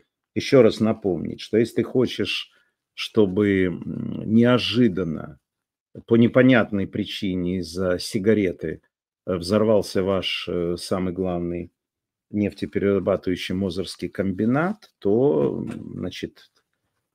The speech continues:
ну, не хочешь, так сиди тихо,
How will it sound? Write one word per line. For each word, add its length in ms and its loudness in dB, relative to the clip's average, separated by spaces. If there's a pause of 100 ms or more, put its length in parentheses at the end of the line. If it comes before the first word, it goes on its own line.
ну, 280 2 (260)
не 220 -2
хочешь, 360 2
так 180 -4
сиди 320 -4
тихо, 540 -4